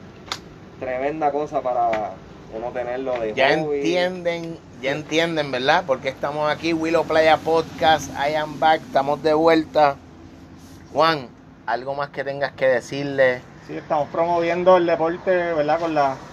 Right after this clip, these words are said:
Speaker 3: competencias
Speaker 2: Apa-,
Speaker 3: virtuales.
Speaker 2: aparte del,
Speaker 3: Ujú.
Speaker 2: de los power y los rash guard, las gorras, camisas,
Speaker 3: T-shirts, rash guard,
Speaker 2: stickers,
Speaker 3: camisas, vienen máscaras
Speaker 2: mascarilla.
Speaker 3: ahora que van a llegar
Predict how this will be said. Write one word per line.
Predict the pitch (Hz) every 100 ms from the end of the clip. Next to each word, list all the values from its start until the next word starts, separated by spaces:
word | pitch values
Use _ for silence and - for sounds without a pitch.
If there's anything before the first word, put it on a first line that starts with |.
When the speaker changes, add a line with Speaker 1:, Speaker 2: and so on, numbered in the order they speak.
| -
Speaker 3:
competencias | 151 139 135 139 131 160
Speaker 2:
Apa-, | 139
Speaker 3:
virtuales. | 135 156 180 190 156
Speaker 2:
aparte | 143 139 139 139 - 170
del, | 185 190 180 175 175
Speaker 3:
Ujú. | 170 165 156
Speaker 2:
de | 160
los | 160 147
power | - 135 127 127 123 123 -
y | 131 127
los | 123 117 113 110
rash | 131 127 -
guard, | 113 101 92 -
las | 80 110 104
gorras, | 117 127 117 104 95
camisas, | - 110 113 127 - 98 90
Speaker 3:
T-shirts, | - 185 202 202 196 - -
rash | 143
guard, | 170
Speaker 2:
stickers, | 180 156 151 151
Speaker 3:
camisas, | 131 113 - 175
vienen | 147 147 156
máscaras | 151 165 190 - 196 123 165
Speaker 2:
mascarilla. | 165 - -
Speaker 3:
ahora | - -
que |
van | 123 135 139
a | 143
llegar | 151 151 165